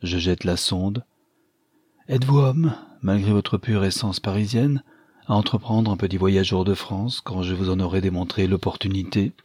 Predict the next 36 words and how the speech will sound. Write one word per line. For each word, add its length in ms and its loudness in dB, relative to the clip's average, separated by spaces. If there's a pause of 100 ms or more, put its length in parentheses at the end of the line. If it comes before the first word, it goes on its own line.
(1800)
Monsieur 260 -2
de 80 0
Rias 400 0
à 60 2
Madame 280 -2
de 80 0
Loris. 540 -6 (720)
Oui, 260 2 (400)
si 160 -2
vous 120 4
m'accompagnez. 720 0 (1700)
Madame 240 2
de 80 4
Loris 420 4
à 60 -2
Monsieur 240 0
de 80 2
Rias. 540 0 (1120)
Vous 200 6
ne 80 6
me 120 6
pardonnez 360 2
pas 140 0
apparemment, 480 2
monsieur, 440 0 (640)
d'avoir 400 0
pris 200 2
l'autre 300 0
soir 320 0
le 140 -2
parti 320 -2
de 80 0
votre 300 0
femme 340 0
contre 320 -2
vous. 180 -2